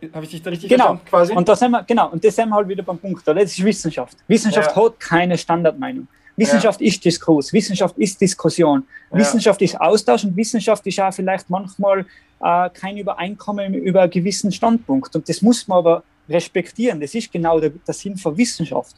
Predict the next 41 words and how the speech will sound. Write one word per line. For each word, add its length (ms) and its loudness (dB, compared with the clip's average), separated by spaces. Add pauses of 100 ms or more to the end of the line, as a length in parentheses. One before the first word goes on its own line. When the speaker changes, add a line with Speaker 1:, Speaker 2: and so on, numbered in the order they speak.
(100)
Speaker 1:
Mhm. 220 -2
Speaker 2:
Wissenschaft, 520 2 (460)
äh, 300 2 (300)
soll 240 2
Klarheit 440 -2
erstellen, 380 -4
aber, 320 -6
äh, 540 0 (400)
wirft 340 0
da 80 2
viele 260 -2
Fragen 320 0
auf. 200 -6 (100)
Aber 400 2
Speaker 1:
Ja, 160 0 (220)
Speaker 2:
jetzt 60 -4
Speaker 1:
ja. 80 0
Speaker 2:
sind 160 0
wir 100 0
wieder 160 4
bei 100 -2
dem 140 -4
Punkt. 280 0 (960)
Das 160 -4
will 140 0
ich 80 2
manchmal 400 -4
im 140 -4
Trainingsprozess 800 -2
nicht, 280 -2
weil 280 0
wenn 160 -4
ich 80 -4
die 40 -4
ganze 320 -4
Zeit 200 -4
im 120 -6
Trainingsprozess 720 -6
nur 140 -4
Fragen 320 0
hab, 220 2